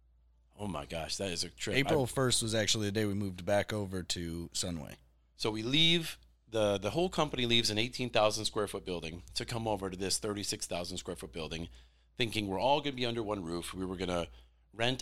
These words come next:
Speaker 1: out that other building to someone else 'cause we own it. And then within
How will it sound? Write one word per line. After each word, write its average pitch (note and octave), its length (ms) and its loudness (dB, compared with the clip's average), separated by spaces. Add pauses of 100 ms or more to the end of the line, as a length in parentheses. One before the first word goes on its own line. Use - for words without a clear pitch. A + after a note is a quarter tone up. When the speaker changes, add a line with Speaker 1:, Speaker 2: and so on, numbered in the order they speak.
Speaker 1:
out G#2+ 340 2 (200)
that G2+ 260 2
other G#2 220 -2
building F#2 420 -4
to F#2 200 -6
someone G2 260 -2
else E2 140 -6
'cause F2+ 160 -10
we F2+ 120 -10
own D#2+ 180 -8
it. D#2+ 120 -10 (520)
And G2+ 100 -4
then G2+ 160 0
within F#2 520 -2